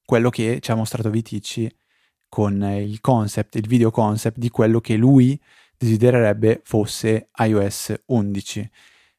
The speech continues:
o I O S eleven, scegliete voi quello che preferite.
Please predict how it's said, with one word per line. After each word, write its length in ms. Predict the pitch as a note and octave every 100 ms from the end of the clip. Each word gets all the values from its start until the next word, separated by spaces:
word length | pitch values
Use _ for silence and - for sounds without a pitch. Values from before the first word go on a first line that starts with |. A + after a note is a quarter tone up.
| -
o 140 | A2+
I 100 | A2
O 220 | G#2+ G#2+
S 260 | A2 - A#2 -
eleven, 420 | G#2+ F#2+ G2 G2+
scegliete 360 | - G#2+ G2+
voi 240 | G2+ G#2 G#2+
quello 240 | - G2+
che 80 | G#2
preferite. 560 | G#2 - G2+ - -